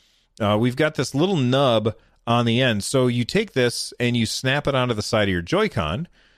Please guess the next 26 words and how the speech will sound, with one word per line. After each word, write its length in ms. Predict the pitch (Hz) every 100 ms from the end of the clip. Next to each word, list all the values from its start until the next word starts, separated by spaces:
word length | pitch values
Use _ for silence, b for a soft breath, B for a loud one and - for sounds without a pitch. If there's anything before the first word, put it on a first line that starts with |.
| b b -
uh, 180 | 101
the 100 | 104
same 300 | - 156 143
way 120 | 139 131
that 80 |
you 120 | 120 117
would 160 | 120
anything 420 | 120 120 107 113
else. 440 | 147 190 165 - - _ _ _ _ _ _ _ _ _ _ _ _ _ _
And 140 | 139
all 300 | 143 185 220
it 140 | 269 127
does, 440 | 156 123 98 98
all 220 | - 185 269
it 140 | -
is, 440 | 170 170 117 110 113
is 340 | 147 135 120
a 240 | 123 123 117
stylus, 600 | - 151 170 110 101 -
but, 680 | 95 220 180 80 - - _ _ _ _ _ _ _
um, 480 | 120 123 120 113 117 -
this 280 | 117 151 160
is 120 | 120
very, 300 | 120 135 127
very 240 | 117 110
cool. 540 | - 208 160 113 98